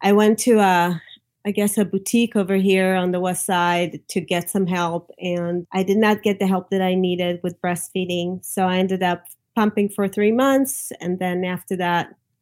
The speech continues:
I got onto this medication that, uh, was not compatible with breastfeeding. At least that's what they told me. I wish I would have known to check. And so I stopped pumping. And that was the end of my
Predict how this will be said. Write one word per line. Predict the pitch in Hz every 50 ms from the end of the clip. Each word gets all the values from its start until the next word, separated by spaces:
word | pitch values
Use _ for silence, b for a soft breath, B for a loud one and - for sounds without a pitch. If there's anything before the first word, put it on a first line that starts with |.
| _ _ _ _ 190
I | 196 190 180 175 _ _ _ _
got | 214 202 202 196
onto | 202 196 196 196 - - 202 190
this | 190 185 170 - - -
medication | 196 185 180 175 180 180 - 208 190 190 190 - - 190 180 175 175 175 170 170 170 175 _ _ _ _ _ -
that, | 185 180 175 165 - - _ _ _ _ _ _ _ -
uh, | 175 170 165 165 170
was | 170 180 180 180
not | 190 185 185 -
compatible | - 202 196 190 185 180 175 180 170 180 175
with | 175 175 175 -
breastfeeding. | 175 175 170 - - - 175 165 160 160 156 160 180 - _ _ _ _ _ -
At | 180
least | 190 196 190 190 190
that's | - 196 185 -
what | 202 185
they | 180 175
told | 175 - - 180 175 175
me. | 175 165 170 175 -
I | 156
wish | 170 175 190 185 - -
I | 175
would | 175 175 175
have | 180 170 - _
known | 175 165 170 175 170
to | - 190
check. | 180 - 190 156 160 220 - _ _ _ _ _ _ _ _ _ _ _ _ _ _ _ _ _ _
And | - 202 196 196
so | - 214 196 190 190 185 -
I | 151 190
stopped | 185 - - 208 185 180 - _ -
pumping. | 196 175 180 180 185 180 196 247 294 294 277 _ _ _
And | _ 190 190 190 190 185 190 190
that | 196 196
was | 202 208 202 -
the | 220 202
end | 196 196 208 202
of | 196 190 185 180 185
my | 196 190 180 180 180 180